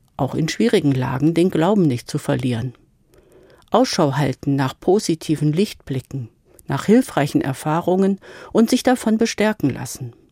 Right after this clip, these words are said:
Und seien sie auch noch so klein und alltäglich.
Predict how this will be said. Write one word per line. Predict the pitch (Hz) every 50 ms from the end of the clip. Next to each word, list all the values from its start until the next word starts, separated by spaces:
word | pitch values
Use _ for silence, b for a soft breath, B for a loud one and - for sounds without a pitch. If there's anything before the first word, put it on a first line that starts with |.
| _ _ b b b b b b b
Und | 165 156 147
seien | - 156 147 165 196 214
sie | 196 202 175
auch | - - - -
noch | 180 202 -
so | - - 160 -
klein | - - 131 120 120 139 - -
und | 160 156 -
alltäglich. | - 170 175 - - 170 - - - - 127 120 - - -